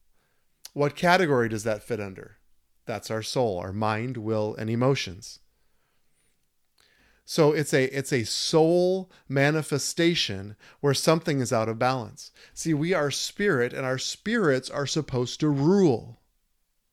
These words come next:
We are supposed to be spirit-led and spirit-guided. Our spirits are supposed to rule.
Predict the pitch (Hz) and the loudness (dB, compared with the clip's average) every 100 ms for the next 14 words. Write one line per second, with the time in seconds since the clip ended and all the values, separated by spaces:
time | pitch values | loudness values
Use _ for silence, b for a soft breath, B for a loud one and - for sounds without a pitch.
0 | _ _ _ _ _ _ _ _ _ _ | _ _ _ _ _ _ _ _ _ _
1 | _ - 165 151 135 - 165 151 143 135 | _ -2 2 2 0 -2 -4 -4 -6 -6
2 | 117 - - 175 180 170 139 147 123 113 | -6 -8 -2 0 -2 -2 -2 0 -2 -6
3 | - b - 123 - - 180 160 131 127 | -14 b -10 -8 -8 -6 -2 -2 -2 -2
4 | 135 143 107 92 - _ _ b b b | -2 -2 -4 -10 -18 _ _ b b b
5 | 131 127 - - 220 196 139 - 123 - | -4 -4 -4 -2 2 2 2 -2 -6 -6
6 | 131 127 120 - 120 127 131 - | -6 -6 -6 -8 -8 -6 -6 -8